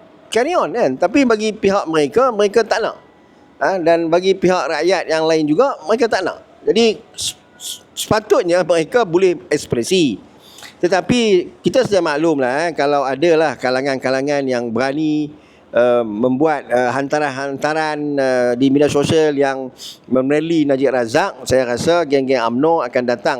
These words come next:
seperti, eh, penyengat, eh, untuk menyerang mereka kembali, eh. Tetapi itulah, eh, seperti mana yang diperkatakan oleh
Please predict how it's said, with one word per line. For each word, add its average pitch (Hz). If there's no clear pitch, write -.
seperti, 127
eh, 120
penyengat, 170
eh, 190
untuk 147
menyerang 147
mereka 139
kembali, 147
eh. 196
Tetapi 202
itulah, 233
eh, 160
seperti 214
mana 226
yang 214
diperkatakan 170
oleh 151